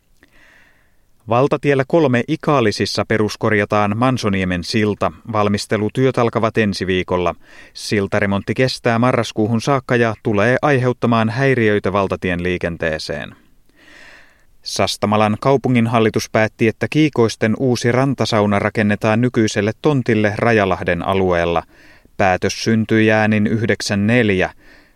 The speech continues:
Kaupunginjohtajan esitykselle hävinneen vastaesityksen teki sosiaalidemokraattien Ilmari Nurminen, joka ehdotti saunan rakentamista Hämeenlahteen.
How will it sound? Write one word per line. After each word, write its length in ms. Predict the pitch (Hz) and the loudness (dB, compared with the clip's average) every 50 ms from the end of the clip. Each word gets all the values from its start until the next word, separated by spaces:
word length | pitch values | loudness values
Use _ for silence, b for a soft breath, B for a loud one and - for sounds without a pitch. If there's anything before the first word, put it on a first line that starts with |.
| b b - | b b -4
Kaupunginjohtajan 840 | - 92 92 87 - 95 95 92 92 90 90 - - 104 98 98 | -2 0 0 0 -2 -2 -2 -2 -2 -2 -2 -2 -2 0 2 2
esitykselle 560 | 104 107 - 110 - 107 - - 113 101 101 | 0 0 0 -2 -2 -4 -4 -2 -2 0 0
hävinneen 540 | 95 - 113 101 107 107 104 104 101 101 101 | 0 0 0 0 2 2 2 2 2 2 0
vastaesityksen 840 | 120 123 - - - 117 110 104 - 110 - 113 - - 113 107 101 | 0 -2 -2 -2 -2 0 0 0 0 -2 -4 -4 -4 -2 -2 -2 0
teki 240 | - 107 - - 107 | -2 -2 0 -2 -2
sosiaalidemokraattien 1300 | - - 117 - - 107 104 104 104 101 104 101 101 - - 110 104 98 - _ - 110 104 98 98 - | -2 -2 -2 0 0 2 2 2 2 2 0 0 -2 -2 -2 0 -2 -2 -2 _ -2 0 0 0 0 -2
Ilmari 420 | - 113 104 101 104 104 104 107 | -2 -2 0 0 2 2 2 2
Nurminen, 640 | 107 110 120 127 127 110 107 104 98 98 98 95 90 92 | 2 2 2 2 2 2 2 2 2 2 0 0 -2 -2
joka 320 | 104 98 - - 98 95 | -2 -2 0 0 0 0
ehdotti 380 | 95 92 92 98 95 - - 98 | 0 0 -2 -2 -2 -2 -4 -4
saunan 480 | - - 117 110 107 101 98 98 92 | -2 0 2 2 2 2 0 0 0
rakentamista 760 | 95 98 95 - 110 101 98 113 110 110 104 - - - 101 101 | -2 -2 -2 -2 -2 -2 0 0 0 0 -2 -2 -4 -4 -4 -2
Hämeenlahteen. 1040 | - 113 107 104 92 92 87 85 82 80 78 - - - - 87 85 78 69 58 60 | 0 0 0 2 2 0 0 -2 -2 -4 -4 -6 -10 -8 -4 -2 -2 -2 -2 -4 -8